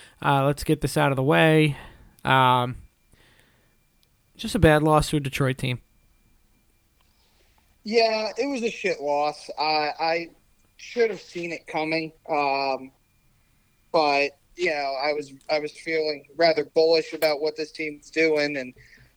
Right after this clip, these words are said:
Speaker 2: hoping to get
Speaker 1: I
Speaker 2: to
Speaker 1: agree.
Speaker 2: eight and two before, yeah, before the, before the Dallas game. But hey, listen, I mean, they,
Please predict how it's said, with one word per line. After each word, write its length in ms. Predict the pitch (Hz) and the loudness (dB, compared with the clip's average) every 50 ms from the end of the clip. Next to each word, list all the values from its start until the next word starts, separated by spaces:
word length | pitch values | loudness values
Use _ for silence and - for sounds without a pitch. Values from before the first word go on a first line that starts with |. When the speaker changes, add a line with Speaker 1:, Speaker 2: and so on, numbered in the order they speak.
| _ | _
Speaker 2:
hoping 300 | - 196 185 175 180 175 | 0 2 2 2 0 -4
to 60 | 170 | -2
get 160 | 160 170 165 151 | 2 2 2 2
Speaker 1:
I 140 | 165 156 | 2 0
Speaker 2:
to 60 | - - | 0 2
Speaker 1:
agree. 160 | - 165 147 | 2 2 2
Speaker 2:
eight 40 | 113 | 0
and 80 | - - | -6 -12
two 720 | - - 170 160 160 - _ _ _ _ _ - 160 160 - | -14 -12 -12 -12 -14 -20 _ _ _ _ _ -20 -20 -10 -6
before, 640 | 160 151 151 - - 170 170 160 156 156 156 147 | -4 -4 -4 -2 0 2 4 4 6 6 4 4
yeah, 340 | 147 180 214 208 180 143 143 | 4 2 2 2 0 0 -2
before 460 | 139 143 143 - - 160 160 156 160 | -4 -8 -12 -12 -10 -10 -8 -8 -6
the, 140 | 147 151 147 - _ _ _ - - _ _ _ _ - | -6 -8 -8 -8 _ _ _ -20 -20 _ _ _ _ -16
before 340 | 151 147 - 156 147 147 143 | -14 -10 -6 -4 -4 -2 -2
the 160 | 143 143 135 | -4 -4 -2
Dallas 420 | - 156 156 165 160 156 156 151 | 0 0 0 2 2 0 -2 -4
game. 320 | - 156 156 151 151 147 139 | -4 -6 -6 -6 -6 -8 -6
But 240 | 139 147 151 - - _ - - - - - _ | -6 -6 -6 -6 -8 _ -20 -20 -20 -20 -10 _
hey, 120 | - 240 240 | 2 4 4
listen, 360 | 233 240 233 233 - 160 147 | 4 4 0 -2 -6 -8 -8
I 60 | 151 | -8
mean, 320 | 156 156 156 156 151 151 - _ _ _ _ _ _ _ _ _ _ _ - | -8 -8 -10 -10 -12 -16 -20 _ _ _ _ _ _ _ _ _ _ _ 0
they, 240 | 165 165 165 165 | 2 2 2 0